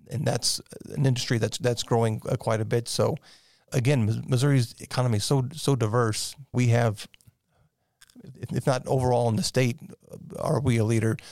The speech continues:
There's a part of the state that's probably a leader in that. But I keep an eye on, on those two. I, th-, I think a little bit more kind of speaks to our economic diversity a little bit.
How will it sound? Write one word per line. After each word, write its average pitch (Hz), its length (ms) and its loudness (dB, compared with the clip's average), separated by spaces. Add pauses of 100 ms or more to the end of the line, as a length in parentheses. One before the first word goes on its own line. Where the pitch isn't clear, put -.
There's 123 160 -2
a 120 60 -2
part 139 340 0
of 113 140 -4
the 107 40 -4
state - 320 -2
that's 156 160 -6
probably 113 460 0
a 117 80 0
leader 117 340 -2
in 156 120 -2
that. - 240 -2 (400)
But 139 100 0
I 151 80 4
keep - 240 0
an 143 80 0
eye 135 120 4
on, 120 140 2
on 120 140 2
those 117 200 2
two. 107 140 2
I, 107 60 2
th-, 117 300 -4
I - 20 4
think 127 220 0
a 127 60 -2
little 131 180 0
bit 123 160 -2
more 120 320 0 (500)
kind 123 140 2
of 110 80 4
speaks - 240 -2
to 123 60 4
our 110 100 2
economic 113 380 -2
diversity 120 360 0
a 113 80 -2
little 113 160 -2
bit. - 220 -2